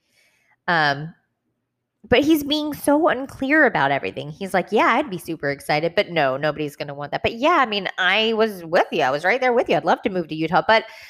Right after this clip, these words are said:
I mean, why did you think everybody would be on board with this?" It, it, <sighs> it's just so crazy. Um, she says, "Why would I wanna live on a property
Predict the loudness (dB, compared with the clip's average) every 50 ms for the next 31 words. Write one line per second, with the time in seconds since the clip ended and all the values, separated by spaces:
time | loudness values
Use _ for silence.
0 | -20 -20 -20 -20 _ _ -6 -2 0 2 2 0 -2 -2 0 2 2 2 2 0
1 | -2 -4 -6 -8 -8 -4 -4 -2 -2 0 -2 -2 -4 -4 -6 -6 -6 -6 -6 -6
2 | -8 -6 -4 -4 -4 -4 -4 -4 -4 -4 -4 -4 _ _ _ -10 -2 0 0 2
3 | 2 0 -4 -6 -10 -14 -18 -20 -20 -20 _ _ _ _ _ -20 -20 -20 -20 -20
4 | -18 -12 -12 -12 -12 -12 -16 -8 -4 -2 -2 -2 -4 _ -10 -10 -10 -10 -14 -18
5 | -18 -18 -20 -12 -10 -8 -8 -8 -8 -8 -10 -10 -12 -14 -14 -16 -10 _ 0 0
6 | 2 2 2 0 -2 -4 -10 -16 -18 _ _ _ _ _ _ _ _ _ _ _
7 | _ _ _ _ _ _ _ _ _ _ _ _ _ _ _ _ _ -12 -6 -4
8 | -4 -4 0 2 2 2 2 2 2 4 4 4 4 4 4 4 2 2 0 0
9 | -2 -2 -2 -2 -2 -2 -6 -8 -14 _ _ _ _ _ _ _ _ _ _ _
10 | -2 0 0 0 0 -2 0 -2 -2 -2 -2 -4 -6 -6 -8 -10 -10 -12